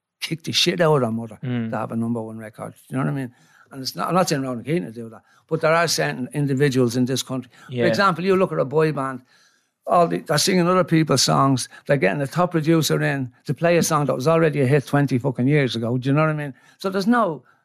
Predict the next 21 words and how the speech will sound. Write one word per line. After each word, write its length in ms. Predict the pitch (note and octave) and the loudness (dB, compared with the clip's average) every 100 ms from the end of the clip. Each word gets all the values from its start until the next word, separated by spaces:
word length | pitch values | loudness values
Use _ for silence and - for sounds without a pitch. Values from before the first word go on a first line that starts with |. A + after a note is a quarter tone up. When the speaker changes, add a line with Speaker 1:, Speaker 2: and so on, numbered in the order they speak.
| - | -10
Speaker 1:
there's 140 | A3+ | -4
n-, 120 | B3 | -2
what's 200 | B3 A#3+ | 0 -2
the, 80 | A3 | 0
what's 220 | G#3+ G3 | 0 0
that 160 | G#3 F#3+ | 2 2
about? 300 | C#3+ C3 C3 | 2 2 2
That's, 280 | A3+ - - | 0 -2 -4
you 80 | |
know, 280 | G#3 G#3 D3 | 0 2 2
Speaker 2:
Yeah. 220 | C3 A#2+ A2+ | 0 -2 0
Speaker 1:
that's 220 | A#3+ A#3+ | 0 0
like, 200 | A3 G3+ - _ | 0 -4 -6 _
that's 240 | - A3+ - | -2 -2 0
like 180 | G3+ F3 | 0 2
me 240 | F3+ E3+ | 2 2
getting, 380 | D3+ D#3 C3+ A#2+ _ _ _ _ | 2 -2 -4 -12 _ _ _ _
that's 200 | B3 A3+ | -2 0
like 180 | G#3 - | -2 -2
me 220 | F#3 F3 | -2 -2
getting 480 | - F#3+ A3+ E3 | 0 -2 -4 -10